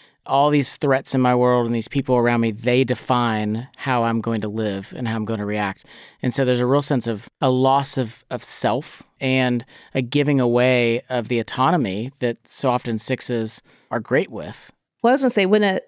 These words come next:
Speaker 2: when a six moves to the healthy parts of three instead of moving to the unhealthy, you're gonna find that instead of their inner committee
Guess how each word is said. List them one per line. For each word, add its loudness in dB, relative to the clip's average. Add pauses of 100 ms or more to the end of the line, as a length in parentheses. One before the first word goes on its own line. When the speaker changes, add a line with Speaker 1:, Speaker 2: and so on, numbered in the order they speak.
Speaker 2:
when 2
a 0
six 0
moves 6
to 0
the 4
healthy 2
parts -2
of -6
three -2
instead 0
of 2
moving 0
to -8
the -2
unhealthy, 2 (320)
you're 2
gonna 2
find 2
that 2
instead 2
of 2
their 2
inner 4
committee 0